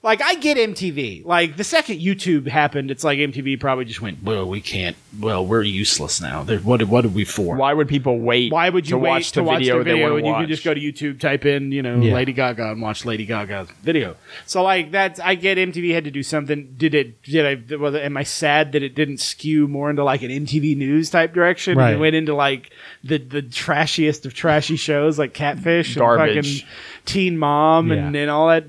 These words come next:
Speaker 1: uh, gag a maggot. Like, I've ne-, I don't, couldn't even tell you the last time I even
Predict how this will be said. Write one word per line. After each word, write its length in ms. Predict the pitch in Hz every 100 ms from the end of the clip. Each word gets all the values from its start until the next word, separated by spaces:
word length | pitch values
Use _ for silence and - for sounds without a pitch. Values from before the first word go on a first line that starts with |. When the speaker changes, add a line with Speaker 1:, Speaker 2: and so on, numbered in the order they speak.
| 143
Speaker 1:
uh, 400 | 165 165 156 117 131
gag 300 | 131 160 156
a 40 | 139
maggot. 480 | 135 143 156 127 110
Like, 160 | 139
I've 260 | 156 156 139
ne-, 100 | 151
I 220 | 151 151 165
don't, 380 | 170 160 147
couldn't 180 | - 165
even 120 | 147 120
tell 160 | 165
you 60 | 151
the 80 | 131
last 180 | 127
time 180 | 143 135
I 80 | 135
even 240 | 131 123